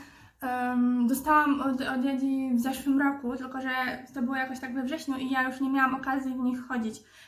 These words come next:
więc one zostały schowane do szafy, y, i teraz, y, wczoraj je wyciągnęłam, dzisiaj je przeprasowałam i, i pewnie teraz jakoś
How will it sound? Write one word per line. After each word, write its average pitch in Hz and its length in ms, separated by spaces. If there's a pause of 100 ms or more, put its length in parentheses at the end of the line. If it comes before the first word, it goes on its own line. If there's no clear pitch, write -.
więc 247 160
one 247 300
zostały 240 420
schowane 240 500 (280)
do 254 140
szafy, 240 280
y, 262 600
i 254 120
teraz, 247 360
y, 247 140
wczoraj 240 300
je 233 60
wyciągnęłam, 240 720
dzisiaj 240 200
je 226 80
przeprasowałam 233 840
i, 226 640
i 226 40
pewnie 226 240
teraz 214 200
jakoś - 380